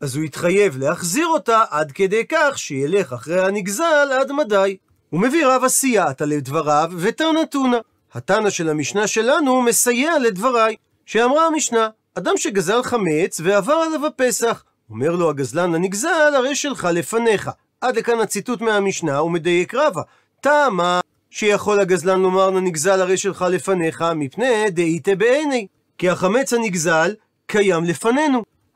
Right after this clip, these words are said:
אה, אם החמץ לייתא בעיני לא היה קיים לפנינו, אז אף על גב דהשתא לאו ממון הוא, למרות שמדובר על חמץ שעבר עליו הפסח, שהוא איסור הנאה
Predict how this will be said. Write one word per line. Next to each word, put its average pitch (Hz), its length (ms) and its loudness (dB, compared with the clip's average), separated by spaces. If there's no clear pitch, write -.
אה, 196 480 4
אם 196 160 2
החמץ 202 560 0
לייתא 196 440 0
בעיני 175 600 0
לא 190 160 2
היה 277 220 0
קיים 170 340 -2
לפנינו, 170 640 0
אז 156 180 -2
אף 214 200 2
על 196 80 2
גב 196 260 0
דהשתא 196 460 2
לאו 202 320 4
ממון 214 440 2
הוא, 156 220 0
למרות 247 400 2
שמדובר 247 360 0
על 233 140 2
חמץ 214 300 0
שעבר 202 340 0
עליו 220 200 0
הפסח, 190 540 -2
שהוא 220 240 -2
איסור 202 360 0
הנאה 190 320 2